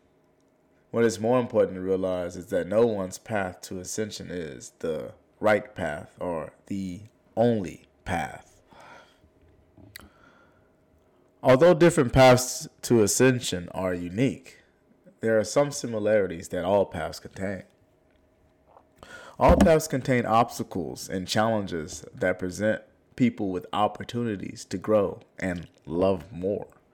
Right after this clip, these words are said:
Universally, all ascension paths ultimately lead to a higher understanding of love.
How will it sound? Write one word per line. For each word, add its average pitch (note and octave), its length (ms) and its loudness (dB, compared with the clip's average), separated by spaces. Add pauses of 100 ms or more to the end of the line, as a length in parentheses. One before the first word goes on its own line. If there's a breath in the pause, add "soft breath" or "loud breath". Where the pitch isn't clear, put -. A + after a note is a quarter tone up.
(1400 loud breath)
Universally, C3 880 4
all B2+ 240 4
ascension G#2 400 -6
paths G#2 580 -2
ultimately F2 760 2 (420)
lead G2 400 -2
to F2+ 140 -4
a E2+ 60 -2
higher G2 320 -2
understanding E2 760 -10
of - 180 -16
love. F#2 320 -2